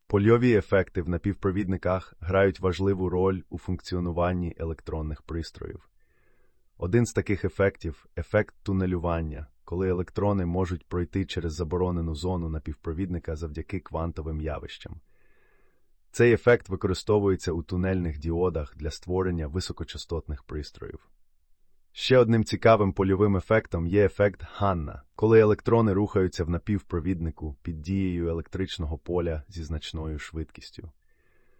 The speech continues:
Цей ефект використовується у високошвидкісних транзисторах та інших пристроях, які потребують швидкого перемикання сигналів. За даними Міжнародного союзу електротехніки,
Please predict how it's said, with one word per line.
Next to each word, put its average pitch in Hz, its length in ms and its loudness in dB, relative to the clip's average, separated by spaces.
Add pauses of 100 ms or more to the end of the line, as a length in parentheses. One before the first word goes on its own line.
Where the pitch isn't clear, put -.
(320)
Цей 120 220 6
ефект 113 380 2
використовується 92 840 0
у 82 80 -2
високошвидкісних 85 1000 -8
транзисторах 85 880 -4 (320)
та 87 100 -2
інших 98 440 -4
пристроях, 80 720 -8 (220)
які - 200 -8
потребують 87 540 -4
швидкого 87 600 -4
перемикання 80 720 -6
сигналів. 73 680 -12 (1500)
За 98 160 0
даними 117 340 8
Міжнародного 98 640 6
союзу 95 400 2
електротехніки, 87 920 0